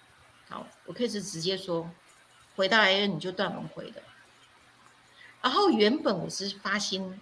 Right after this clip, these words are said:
啊，帮助修行人。后来呢，就开始越来越多修行人反应都很棒的时候呢，我就开始想，我好想要协助麻瓜。他们有没有办法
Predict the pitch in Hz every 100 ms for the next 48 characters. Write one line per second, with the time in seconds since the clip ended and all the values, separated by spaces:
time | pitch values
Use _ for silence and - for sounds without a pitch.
0 | - 240 - - - - 226 240 220 196
1 | 185 - - - - _ _ _ - -
2 | - _ - - 403 247 170 170 175 170
3 | 170 170 330 330 349 220 262 254 247 262
4 | 269 262 254 214 208 165 202 247 233 -
5 | 160 - 214 185 180 180 208 165 190 208
6 | 208 - - - - - - _ - -
7 | - - - 208 - 214 - 175 202 202
8 | 165 165 185 156 147 - 156 175 117 170
9 | _ - - _ - - - - 294 302
10 | 180 208 247 214 175